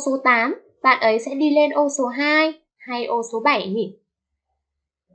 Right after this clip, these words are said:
Chính xác, bạn ấy sẽ phải qua ô số bảy nhé. Và từ ô số bảy, bạn ấy sẽ lên ô số sáu. Ồ, vậy là bạn ấy đã tìm được đường về nhà của mình rồi đấy.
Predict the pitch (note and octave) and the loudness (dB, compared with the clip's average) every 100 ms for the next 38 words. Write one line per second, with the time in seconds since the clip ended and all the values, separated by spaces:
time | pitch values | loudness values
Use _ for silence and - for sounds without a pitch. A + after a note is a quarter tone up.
0 | _ _ _ _ _ _ - A3 G3+ G#3+ | _ _ _ _ _ _ -6 -4 -2 -4
1 | - D4 F4+ - _ - A#3 G#3+ G3+ G3+ | -2 0 0 -4 _ 0 2 2 -2 -4
2 | D4 D#4 G3 B3+ B3 - A3+ - G3+ G3 | -2 0 0 0 0 0 -6 -6 -4 0
3 | B3 F#3 G3 D#4 F#4+ _ _ _ _ _ | 0 -2 -2 -2 -2 _ _ _ _ _
4 | _ A#3 A3+ G#3+ G#3+ A3 B3 B3 B3 A#3+ | _ -2 2 2 0 0 2 2 -2 0
5 | C4 E3+ _ _ A3 G#3+ F#3 F#3+ F#3+ B3 | -2 -2 _ _ -2 -2 -2 -4 -6 -6
6 | B3+ C4 C4 - A#3 A#3 A3 G#3 A3 G3 | -2 -2 0 0 0 0 -6 -4 -2 0
7 | A#3 G4 _ _ _ _ _ _ _ - | -2 -4 _ _ _ _ _ _ _ -4
8 | A3+ A#3+ C4 G3 - _ C#4 C4+ C#4+ C4+ | 2 4 2 0 -6 _ -2 2 2 0
9 | C4+ B3+ B3+ F4+ F4 D4 B3 - B3 A#3 | 0 -2 -2 0 0 2 0 -2 -2 -2
10 | A3+ A#3 B3 B3 A#3+ G3+ A#3+ A#3+ B3 C4 | -2 -4 0 -2 -2 -4 -4 -6 -2 0
11 | F4+ | 0